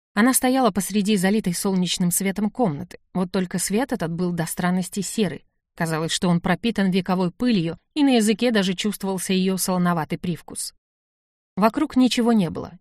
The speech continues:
ни стола, ни кресел, ни шкафов, ни картин. Только голые серые изломы стен, покрытые диковинными красными узорами, спиралями и изломами, берущими начало из пятна размером с кулак.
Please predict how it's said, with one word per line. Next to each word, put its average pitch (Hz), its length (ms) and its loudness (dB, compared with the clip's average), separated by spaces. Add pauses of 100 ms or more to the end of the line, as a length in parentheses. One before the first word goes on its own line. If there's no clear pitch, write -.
ни 240 100 2
стола, 165 400 0
ни 196 120 2
кресел, 170 440 -2
ни 165 120 -2
шкафов, - 640 -4
ни 170 100 -2
картин. 175 480 -6 (220)
Только 185 260 0
голые 214 380 2
серые 202 360 2
изломы 190 340 2
стен, 190 360 -2 (100)
покрытые 233 480 4
диковинными 202 600 4
красными 180 480 2
узорами, 170 540 2
спиралями 196 760 2
и 190 220 0
изломами, 165 580 2 (100)
берущими 180 480 0
начало 196 400 -2
из 196 140 0
пятна 165 340 -2
размером 165 440 -2
с - 60 -8
кулак. 160 400 -8